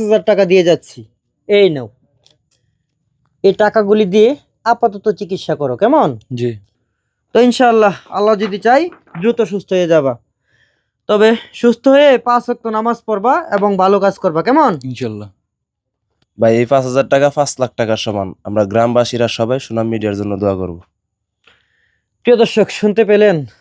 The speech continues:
Speaker 1: গ্রামবাসীরা সবাই মিলে সুনাম মিডিয়া চ্যানেলের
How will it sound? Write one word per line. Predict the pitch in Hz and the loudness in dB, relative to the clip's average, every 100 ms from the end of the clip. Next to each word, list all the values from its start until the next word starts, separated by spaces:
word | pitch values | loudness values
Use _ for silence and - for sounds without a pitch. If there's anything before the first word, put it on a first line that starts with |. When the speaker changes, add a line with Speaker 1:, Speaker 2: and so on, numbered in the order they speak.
| _ _ | _ _
Speaker 1:
গ্রামবাসীরা | 147 175 185 185 175 175 175 - | -2 0 2 0 0 -2 -2 2
সবাই | 196 240 269 | 4 4 4
মিলে | 262 220 254 - | 4 2 2 -2
সুনাম | - 196 190 180 | -8 -6 -4 -2
মিডিয়া | 175 175 | 0 0
চ্যানেলের | 170 160 160 160 | 0 -4 -6 -6